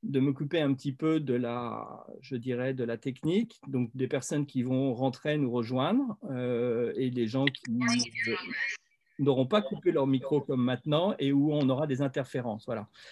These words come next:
Je pars du principe, dans ce genre de réunion que j'organise, euh, à distance, à, à travers la, la visioconférence, qu'on, on est, alors là, pour, là, dans le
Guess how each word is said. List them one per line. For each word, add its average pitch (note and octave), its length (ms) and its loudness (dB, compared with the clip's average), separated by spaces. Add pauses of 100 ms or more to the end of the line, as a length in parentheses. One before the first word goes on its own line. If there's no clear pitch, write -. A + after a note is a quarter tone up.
(200)
Je D#3+ 80 2
pars G3+ 180 6
du G#3 80 8
principe, G3+ 480 2
dans E3+ 300 4
ce E3+ 140 0
genre D#3+ 180 4
de E3+ 100 2
réunion F3 400 2
que D3 80 -4
j'organise, D3+ 640 2
euh, C3 420 2
à D3 100 -2
distance, F3+ 760 0
à, C3 340 -4
à C3+ 40 -4
travers C#3 340 -2
la, B2+ 100 0
la C3+ 100 0
visioconférence, C#3 680 -2
qu'on, C#3+ 300 -2 (580)
on C#3 200 4
est, E3+ 200 4
alors C3+ 180 2
là, D3+ 140 4
pour, C#3+ 320 4
là, D3+ 440 2
dans - 120 -4
le C3+ 60 -8